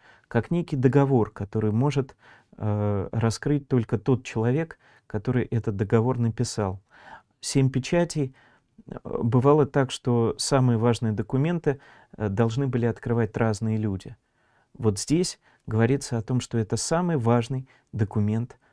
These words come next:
который только существует. И видел я ангела сильного, провозглашавшего громким голосом: Кто достоин раскрыть книгу и снять печати ее? И никто не мог, ни на небе, ни на земле,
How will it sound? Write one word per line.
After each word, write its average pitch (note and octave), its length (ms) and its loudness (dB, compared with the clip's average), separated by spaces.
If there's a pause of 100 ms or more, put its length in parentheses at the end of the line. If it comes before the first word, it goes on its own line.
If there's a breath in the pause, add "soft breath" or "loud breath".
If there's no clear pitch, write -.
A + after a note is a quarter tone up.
(100)
который G#2+ 400 -2
только G#2 320 -6
существует. A#2+ 800 -4 (1200)
И C#3 60 6
видел A2+ 300 4
я A2 160 6
ангела G#2 280 4
сильного, D3+ 460 2
провозглашавшего B2 800 0
громким A#2 420 -2
голосом: A#2 460 -4 (340 loud breath)
Кто - 220 4
достоин C#3+ 460 4
раскрыть B2 560 0
книгу D#3+ 460 0 (260 soft breath)
и A#2 80 -4
снять B2 280 -2
печати G#2+ 540 -2
ее? G#2+ 240 -6 (380 soft breath)
И C#3 60 4
никто D3 360 4
не B2 120 4
мог, G2+ 340 -6 (260)
ни A2+ 100 2
на G#2+ 140 4
небе, C3+ 320 2
ни B2 140 2
на G#2+ 120 2
земле, G#2 460 2